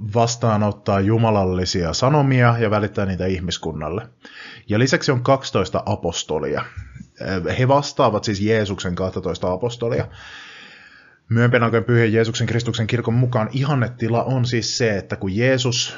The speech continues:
täällä maan päällä hengaili ja meni, ja hänellä oli kaksitoista apostolia, että hän tarkoitti, että kirkolla olisi aina myös tämmönen yksi johtaja ja sillä kaksitoista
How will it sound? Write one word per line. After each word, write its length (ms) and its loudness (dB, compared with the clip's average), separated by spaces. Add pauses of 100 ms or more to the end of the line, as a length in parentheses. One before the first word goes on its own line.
täällä 220 0
maan 240 2
päällä 200 0
hengaili 480 0
ja 80 0
meni, 440 0 (600)
ja 180 2
hänellä 320 4
oli 100 0
kaksitoista 500 -2
apostolia, 600 -2
että 300 -4
hän 300 -2
tarkoitti, 580 -2
että 220 -6
kirkolla 880 -2 (400)
olisi 280 0
aina 260 2
myös 180 0
tämmönen 260 -2
yksi 240 0
johtaja 580 2
ja 100 -2
sillä 220 0
kaksitoista 560 -4